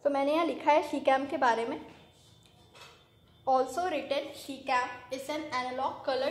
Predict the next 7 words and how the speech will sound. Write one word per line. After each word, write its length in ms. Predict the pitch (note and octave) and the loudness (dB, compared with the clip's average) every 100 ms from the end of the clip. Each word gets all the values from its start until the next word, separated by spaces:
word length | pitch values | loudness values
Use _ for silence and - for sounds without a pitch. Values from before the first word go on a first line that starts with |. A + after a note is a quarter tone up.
| - | 0
television 500 | C4+ B3 B3 B3 D4 - | 0 0 -4 -4 -6 -6
system 400 | A3+ - C4 C#4 - - - | -10 -6 -6 -6 -10 -6 6
first 500 | C#4+ D#4+ - - A#3 | 6 6 2 -8 -8
use, 340 | C4+ C#4+ C#4 - - - - | -6 -6 -8 -16 -20 -20 -12
used 340 | C4+ D4 D4 D#4 | -8 -8 -10 -12
in 100 | D#4 - | -10 -2
France। 400 | A#3+ A#3 C#4+ | -2 -2 -6